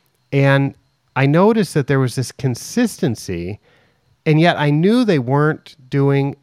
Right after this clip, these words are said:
as much coring and sand top dressing as I was recommending. I've got a chart on the screen now that shows soil organic matter on putting greens since two thousand nine from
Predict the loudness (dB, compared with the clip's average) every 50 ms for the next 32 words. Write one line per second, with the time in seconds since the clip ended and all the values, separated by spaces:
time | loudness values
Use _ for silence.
0 | _ -8 -8 -8 -8 -8 -6 -4 -2 -2 -2 -2 -4 -8 -16 -20 -20 -20 _ _
1 | _ _ _ -10 -6 -4 -2 0 2 2 2 2 2 0 -2 -2 -6 -8 -12 -10
2 | -6 -6 -4 -4 -4 -4 -2 -2 -2 -2 -2 -4 -4 -4 -4 -4 -6 -6 -6 -6
3 | -6 -6 -6 -6 -6 -8 -10 -10 -8 -6 -6 -4 -6 -6 -8 -12 _ _ _ _
4 | _ _ _ _ _ _ _ _ _ _ _ _ _ _ -10 -8 -6 -4 -4 -4
5 | -4 -6 -6 -4 -2 -2 -2 -2 -2 -6 -10 -18 _ _ _ _ _ _ _ _
6 | _ _ _ _ _ _ _ _ _ _ _ -20 -20 -20 -20 -20 -20 _ _ -8
7 | -2 2 2 2 2 0 -2 0 2 4 4 4 2 0 -2 -2 -2 -2 -2 -4
8 | -8 -10 -4 0 2 4 4 2 2 0 0 2 2 2 0 -2 -4 -8 -6 -2
9 | 0 0 0 0 -2 -4 -4 -4 -2 -2 0 0 -2 -2 -2 -4 -4 -4 -4 -4
10 | -4 -4 -4 -4 -4 -4 -6 -6 -6 -10 -12 -12 -6 -4 -2 -2 -2 -2 -4 -4
11 | -4 -6 -6 -8 -8 -10 -10 -10 -10 -14 -12 -10 -6 -4 -2 -2 -2 -2 -4 -8
12 | -6 -4 -2 -2 0 0 -2 -4 -6 -6 -8 -8 -8 -8